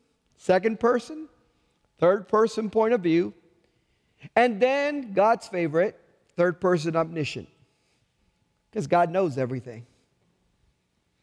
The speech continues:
But think about the difference in the story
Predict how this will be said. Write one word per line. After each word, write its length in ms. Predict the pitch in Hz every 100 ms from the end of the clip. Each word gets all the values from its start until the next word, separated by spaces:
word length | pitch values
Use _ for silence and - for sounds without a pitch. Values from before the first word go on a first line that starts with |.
| _ _ _ _ -
But 180 | 339
think 220 | - 392 392
about 400 | 320 330 330 247
the 80 |
difference 960 | 202 165 370 - 220 202 220 - - - - _ _ _
in 160 | 269 285
the 100 | 294
story 840 | - - 320 339 233 180 226 262